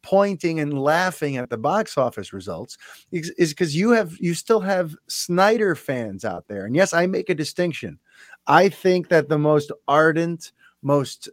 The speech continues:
uh, vocal fans in that fandom, they're not D C fans at all. They are Snyder fans. They only care about one director and one director's vision only. They don't care about these characters aside from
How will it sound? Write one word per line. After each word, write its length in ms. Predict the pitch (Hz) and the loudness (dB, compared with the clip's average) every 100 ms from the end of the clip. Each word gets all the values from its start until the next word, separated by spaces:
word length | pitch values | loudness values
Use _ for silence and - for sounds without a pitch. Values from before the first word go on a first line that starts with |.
| - | -4
uh, 580 | 131 123 113 104 98 92 92 _ _ - - - _ - | 0 2 0 -4 -8 -12 -16 _ _ -20 -18 -20 _ -12
vocal 920 | 123 120 165 170 175 175 180 185 170 _ _ | -2 6 6 6 0 0 0 -2 -8 _ _
fans 560 | - 170 156 165 175 147 | -4 -2 0 0 -2 -2
in 100 | 139 | 0
that 160 | 139 | -2
fandom, 500 | 135 151 156 170 170 | -2 -2 0 -2 -2
they're 160 | 180 220 | -2 -2
not 460 | 226 254 202 120 | -2 -2 -4 -8
D 220 | 123 196 175 | -8 -6 -6
C 340 | - 170 156 | -6 -6 -6
fans 480 | - 117 101 80 87 | -6 -8 -8 -12 -10
at 140 | 107 | -6
all. 280 | 95 62 78 113 | -6 -8 -10 -2
They 140 | 151 | 2
are 120 | 170 | 2
Snyder 460 | - - 139 123 110 | -2 -4 -2 -2 -6
fans. 400 | - 98 80 - | -8 -10 -10 -6
They 140 | 123 | -4
only 280 | 139 160 160 | -2 -2 -4
care 280 | - 151 139 | -2 0 0
about 260 | 120 95 | 0 -4
one 340 | 101 120 160 180 | -4 0 0 2
director 640 | 175 165 151 - 160 147 - - _ | 2 2 2 -2 -6 -6 -12 -20 _
and 300 | - 120 101 | -4 -4 -4
one 340 | 98 120 160 170 | -4 2 2 4
director's 580 | 160 151 151 147 139 110 | 2 2 0 -2 -4 -4
vision 440 | 135 123 127 127 - | -4 -4 -6 -8 -4
only. 420 | 131 120 87 73 | -4 -4 -8 -8
They 180 | 110 139 | -4 0
don't 240 | 165 147 | 0 -2
care 280 | - 160 160 | 0 4 4
about 300 | 147 131 - | 4 0 0
these 180 | 123 - | -10 -4
characters 680 | 147 151 135 110 123 120 | 2 2 2 -2 -6 -6
aside 680 | - 120 - 135 143 147 143 | -6 -10 -4 0 0 0 -4
from 400 | - 131 120 117 | -6 -6 -6 -8